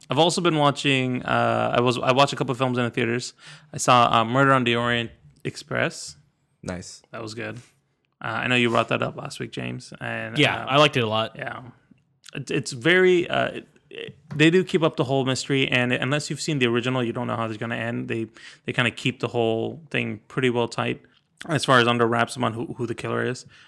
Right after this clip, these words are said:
Speaker 1: But, um, it's, it's kind of just a good kinda throwback to old school filmmaking where they,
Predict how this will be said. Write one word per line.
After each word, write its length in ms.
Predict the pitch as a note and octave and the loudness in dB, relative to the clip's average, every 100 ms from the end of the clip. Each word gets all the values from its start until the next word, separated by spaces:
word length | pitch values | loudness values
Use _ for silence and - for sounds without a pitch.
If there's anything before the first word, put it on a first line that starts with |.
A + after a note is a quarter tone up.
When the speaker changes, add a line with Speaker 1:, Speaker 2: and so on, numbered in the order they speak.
| _ - | _ -8
Speaker 1:
But, 360 | A#2+ A2+ A#2 B2+ | -2 0 -2 -6
um, 640 | A2+ A2 G#2+ G#2+ A2+ C3 _ | -8 -6 -8 -10 -16 -20 _
it's, 160 | - - | -14 -12
it's 200 | - - | -10 -8
kind 180 | - A#3 | -6 -4
of 60 | G#3+ | -4
just 200 | F3+ - | -4 -4
a 120 | A2+ G#2 _ | -6 -10 _
good 300 | - D#3 D#3+ | -2 0 0
kinda 180 | - D#3 | -2 -6
throwback 460 | - C3+ C3+ C#3 C3+ | -4 -4 0 -2 -2
to 240 | - A#2+ | -4 -2
old 140 | A#2+ A#2+ | -2 -6
school 180 | - | -8
filmmaking 580 | B2 C3 B2+ B2 C3+ B2+ | -6 -4 -6 -4 -4 -4
where 260 | A2+ A2+ A2 | -2 -2 -2
they, 300 | A#2 A#2 | -2 -2